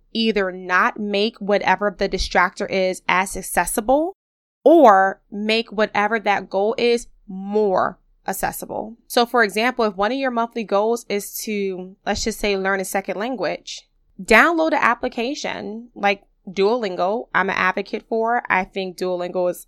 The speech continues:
amazing. But download Duolingo and replace it with where Instagram or Facebook or whatever the social media site that was draining and taking so much of your time, replace it with that.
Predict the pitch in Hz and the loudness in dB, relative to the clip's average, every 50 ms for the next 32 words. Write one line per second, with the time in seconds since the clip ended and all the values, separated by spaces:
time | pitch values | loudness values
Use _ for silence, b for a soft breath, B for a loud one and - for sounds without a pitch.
0 | _ - 202 208 208 190 175 170 165 175 175 196 233 285 285 B B B B B | _ -2 -2 -2 0 -2 -4 -6 -6 -6 -6 -6 -8 -10 -14 B B B B B
1 | - 302 294 285 - 202 196 - 214 233 285 320 320 320 302 226 254 269 269 254 | 4 4 4 4 2 -2 0 0 0 0 0 -2 -2 -4 -4 -4 -2 -2 -2 -2
2 | 247 254 285 294 247 226 220 226 - - 226 220 220 220 - - - 247 277 302 | -2 -4 -6 -2 0 0 -2 0 -2 -4 -4 -2 -4 -6 -6 -6 -6 -6 -4 -4
3 | 285 - - 233 - 214 220 214 202 208 190 214 214 214 208 208 202 202 202 196 | -6 -4 -6 -6 -4 -4 -6 -6 -6 -6 -4 -2 -2 0 0 0 0 0 -2 -6
4 | - _ _ 226 262 262 - - 220 202 202 185 185 185 185 185 - - 226 247 | -10 _ _ -6 -6 -6 -6 -8 -6 -6 -6 -8 -8 -8 -8 -8 -4 -4 -4 -4
5 | 247 - - - 208 202 - 208 196 196 196 196 208 220 233 240 226 208 - - | -4 -8 -4 -4 -4 -2 0 -2 0 0 0 2 0 0 0 -2 -4 -4 -4 -6
6 | 214 214 - 214 202 196 202 202 202 202 - - - 185 190 202 208 214 B B | -8 -6 -6 -4 -2 -2 0 0 -2 -2 -2 0 2 2 2 2 0 -2 B B
7 | B B B _ 214 208 180 190 185 190 202 190 185 185 185 180 - - - _ | B B B _ 2 2 2 2 0 0 2 2 2 0 -2 -6 -10 -14 -18 _
8 | _ _ _ _ - - 202 196 190 185 185 196 196 208 220 233 233 214 202 190 | _ _ _ _ -14 -12 -10 -10 -10 -8 -6 -6 -4 -2 -2 -2 -2 -2 -2 -2
9 | 185 185 170 - - - 220 220 - 208 196 190 - - 208 202 202 190 - 208 | -2 -4 -8 -6 -4 -4 -4 -2 -4 -8 -10 -10 -6 -6 -4 -4 -4 -4 -4 -4
10 | 196 190 - 214 202 202 208 214 233 226 B B B B B B - 226 226 - | -4 -4 -2 0 -2 0 0 -4 -6 -10 B B B B B B 2 2 2 2
11 | - - 247 262 269 - - 269 240 247 240 233 _ - - - - - - | 0 -2 0 2 2 0 0 -2 -4 -4 -6 -2 _ 0 0 0 -2 -6 -10